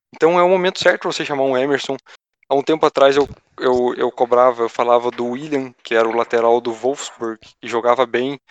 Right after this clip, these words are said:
Hoje ele tá numa fase um pouco mais pra baixo, jogava no Schalke, foi rebaixado com o Schalke. Infelizmente o momento dele passou, ele não foi chamado, mas é o momento de testar. Não, temos poucas opções e o Emerson é uma, é uma das melhores pro momento. Não tem, acho que, o que discutir.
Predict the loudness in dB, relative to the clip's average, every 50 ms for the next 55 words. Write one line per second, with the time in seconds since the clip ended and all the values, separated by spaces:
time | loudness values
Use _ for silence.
0 | -20 -14 -6 -2 -2 -2 0 -2 2 2 2 2 2 -2 0 2 2 2 2 0
1 | -2 -4 -4 -2 -2 -4 -2 0 -2 -2 0 2 4 4 4 2 -2 -8 -4 -2
2 | 0 0 0 0 0 -4 -4 -2 0 2 2 2 2 0 -6 -14 -12 -12 -14 -16
3 | -14 -6 -4 -4 -2 -2 -4 -4 -2 0 0 0 0 -4 -10 -8 -4 0 0 0
4 | 0 -2 -6 -12 -14 -14 -16 -20 _ _ _ -4 -2 0 0 0 0 2 2 0
5 | 0 0 -4 -2 -2 -2 -2 0 -2 -2 -2 0 -2 0 0 0 -2 -4 -4 -6
6 | -8 -6 -4 -4 -2 -2 -2 0 0 2 0 0 0 -4 -14 -16 -16 -14 -14 -14
7 | -14 -14 -14 -16 -10 -2 2 4 4 4 4 2 -2 -6 -8 -12 -12 -12 -6 -2
8 | 0 0 0 0 0 -2 -4 -6 -8 -6 -2 -2 -2 0 0 0 0 0 0 -4
9 | -6 -6 -8 -10 -10 -12 -14 -14 -18 _ _ _ -20 -20 -20 _ _ -10 -8 -8
10 | -8 -8 -8 -4 -4 -4 -4 -4 0 0 0 0 0 -4 -4 -4 -6 -4 -2 0
11 | 0 0 -2 -4 -4 -2 -2 0 0 -2 -2 -4 -4 -4 -4 -4 -4 -8 -10 _
12 | _ _ _ 0 2 2 2 2 0 -2 -4 -4 -8 -8 -6 -4 -4 -6 -6 -4
13 | -2 0 0 0 -2 -2 -4 -4 -4 -2 -2 -2 -4 -6 -10 -14 -10 -10 -8 -4
14 | -4 -4 -4 -2 -4 -6 -4 -6 -6 -6 -6 -4 -4 -4 -4 -6 -10 -10 -12 -12
15 | -10 -10 -10 -10 -10 -8 -10 -10 -12